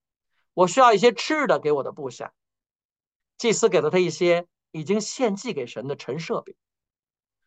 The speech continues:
他本来不该吃这些饼，但是神会为了你放松一些规矩，这就是恩典的含义。然后在第八节，大卫问亚希米勒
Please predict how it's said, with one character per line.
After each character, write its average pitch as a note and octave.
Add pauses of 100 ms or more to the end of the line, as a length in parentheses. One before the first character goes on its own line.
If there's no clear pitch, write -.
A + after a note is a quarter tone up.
(140)
他 -
本 C#4+
来 A#3
不 -
该 A#3
吃 -
这 C#3
些 A#2
饼， - (720)
但 G#3+
是 G#3
神 F3+
会 A#3
为 A#3
了 C#3
你 -
放 G#3+
松 C4
一 G#3+
些 A#2+
规 A2+
矩， - (1200)
这 G#3+ (180)
就 F#3
是 E3+
恩 F#3+
典 C#3+
的 -
含 -
义。 - (1500)
然 D3+
后 E3+
在 E3
第 D#3
八 D3+
节， C#3 (1900)
大 D#3+
卫 D3
问 D3+
亚 C#3
希 C3
米 C3
勒 -